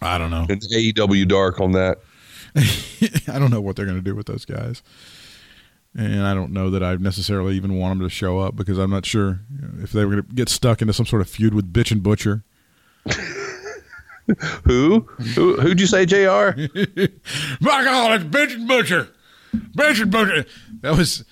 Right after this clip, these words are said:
Speaker 1: I think that was James Good's line. It's like, boy, I, he just, I love Jim Ross, but God dang, he seems so lost. And he does because they put him in situations where he looks lost.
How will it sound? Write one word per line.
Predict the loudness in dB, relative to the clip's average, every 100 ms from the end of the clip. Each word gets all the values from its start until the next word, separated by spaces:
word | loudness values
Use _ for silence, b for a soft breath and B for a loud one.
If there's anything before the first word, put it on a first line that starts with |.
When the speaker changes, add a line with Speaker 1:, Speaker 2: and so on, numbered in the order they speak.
| b
Speaker 1:
I | -2
think | 0
that | 2
was | 4 4
James | 4 2 2
Good's | 2 0
line. | 0 -2
It's | -2
like, | -4 -4
boy, | -2 -2 -2
I, | -2 -2 -4
he | -4
just, | -2 -4 -8 _ _ _ _ _
I | 0
love | 2 2
Jim | 2 2
Ross, | 4 2 0
but | -6 -8
God | -4 -2 -2 -2
dang, | -2 0 0
he | 0
seems | 0 -2 0
so | -2 -2
lost. | -2 -2 -4 -4 2
And | 2
he |
does | 4 4 4 2
because | 0 0 0
they | 2 2
put | 0 0 2
him | 2
in |
situations | 0 0 2 0 0 -4 -2
where | 0 0
he | 0 -4 -12 -20 -8
looks | -6 -4
lost. | -2 -2 -4 -8 -12